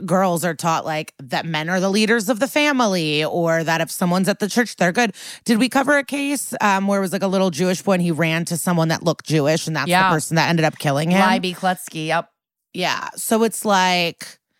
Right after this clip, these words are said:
Speaker 1: you know, I, I, yeah, I think religion is dangerous for children. <laughs>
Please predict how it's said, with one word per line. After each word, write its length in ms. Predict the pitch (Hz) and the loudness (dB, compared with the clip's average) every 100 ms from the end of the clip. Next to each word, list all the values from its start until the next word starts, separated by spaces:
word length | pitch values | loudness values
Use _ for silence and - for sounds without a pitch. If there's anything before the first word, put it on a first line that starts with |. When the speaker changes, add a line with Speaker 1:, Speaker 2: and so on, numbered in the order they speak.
| _ _ _ _ | _ _ _ _
Speaker 1:
you 160 | 220 214 | -2 0
know, 280 | 190 151 - | 0 -2 -2
I, 160 | 170 - | -2 -2
I, 220 | - - - | -6 -12 -18
yeah, 460 | - 185 220 170 117 - - | -8 0 2 0 -4 -12 -8
I 160 | 202 | -4
think 240 | 202 202 180 | -2 -2 -2
religion 460 | 190 180 180 165 | 0 0 0 -2
is 160 | 180 139 | -2 -2
dangerous 560 | 175 165 151 165 160 - | -2 -2 -2 -2 -2 -2
for 120 | 165 | -4
children. 680 | - 143 135 - - 175 - _ | -2 -2 -2 -6 -8 -8 -12 _
<laughs> 80 | - | -8